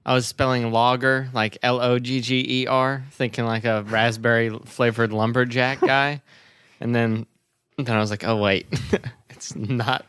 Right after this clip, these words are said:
Speaker 1: spelled like that at all. It's talking about beer, not <laughs> a fucking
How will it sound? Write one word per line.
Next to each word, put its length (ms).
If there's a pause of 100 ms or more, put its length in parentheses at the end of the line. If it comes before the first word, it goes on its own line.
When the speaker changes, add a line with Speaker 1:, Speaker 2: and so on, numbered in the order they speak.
Speaker 1:
spelled 260
like 180
that 180
at 80
all. 240
It's 180
talking 280
about 240
beer, 320
not 260 (640)
<laughs> 640
a 80
fucking 1000